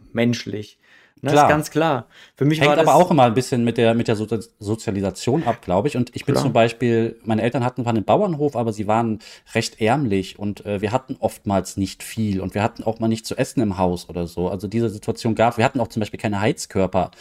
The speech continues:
Speaker 1: Hm.
Speaker 2: irgendwie in den Räumen, sondern, äh, dann wurde uns dann im Winter mal irgendwie so ein,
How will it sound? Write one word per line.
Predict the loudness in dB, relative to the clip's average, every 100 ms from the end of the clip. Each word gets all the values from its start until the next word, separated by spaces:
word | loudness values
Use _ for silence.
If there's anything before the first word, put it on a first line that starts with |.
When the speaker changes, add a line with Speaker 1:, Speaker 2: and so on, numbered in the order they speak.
| -4
Speaker 1:
Hm. | 0
Speaker 2:
irgendwie | 0 -2 -2
in |
den | -2
Räumen, | 0 2 4 2
sondern, | 0 0 0 0 -6 -20 -20 _
äh, | -4 -2
dann | 0 2
wurde | 4 4
uns | 2 -2
dann | -2 -2 -2
im | -4
Winter | -4 0 2
mal | 2 2
irgendwie | 0 -4 -4
so | -4 -2
ein, | -2 -4